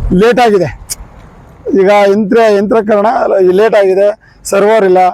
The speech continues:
ಸಾರ್ವಜನಿಕರಿಗೆ ಅಡಚಣೆ ಉಂಟಾಗಿದೆ. ಅದು ಸರ್ಕಾರ ಮಟ್ಟದಲ್ಲಿ ನಡೆದಿರೋದ್ರಿಂದ ಅದು ದಿನ, ದಿನನಿತ್ಯ ದಿನಚರಿಯಲ್ಲಿ ಬರಿತಾ ಇದ್ದಾರೆ. ಈಗ ಅವರು ಮೇಲಲ್ಲಿ ಕಳಿಸ್ತಾ ಇದ್ದಾರೆ, ಇವತ್ತು, ಆ, ಮ-, ಸರ್ವರ್ ಇದೆ ಇಲ್ಲ,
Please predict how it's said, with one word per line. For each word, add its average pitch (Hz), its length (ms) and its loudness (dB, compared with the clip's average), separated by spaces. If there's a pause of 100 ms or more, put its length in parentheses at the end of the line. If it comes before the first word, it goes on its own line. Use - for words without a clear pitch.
(320)
ಸಾರ್ವಜನಿಕರಿಗೆ 202 760 0
ಅಡಚಣೆ 208 300 -2
ಉಂಟಾಗಿದೆ. 180 540 0 (500)
ಅದು 175 160 0
ಸರ್ಕಾರ 175 380 -2
ಮಟ್ಟದಲ್ಲಿ 196 360 0
ನಡೆದಿರೋದ್ರಿಂದ 170 480 0 (560)
ಅದು 143 300 0
ದಿನ, 185 160 2 (280)
ದಿನನಿತ್ಯ 208 560 0 (540)
ದಿನಚರಿಯಲ್ಲಿ 190 520 0
ಬರಿತಾ 190 340 0
ಇದ್ದಾರೆ. 180 340 2 (600)
ಈಗ 196 180 2
ಅವರು 196 600 2
ಮೇಲಲ್ಲಿ 202 500 0
ಕಳಿಸ್ತಾ 180 340 -4
ಇದ್ದಾರೆ, 165 420 -2 (260)
ಇವತ್ತು, 180 340 -2 (1120)
ಆ, 185 300 2
ಮ-, 180 340 0
ಸರ್ವರ್ 190 340 0
ಇದೆ 180 260 2
ಇಲ್ಲ, 180 320 2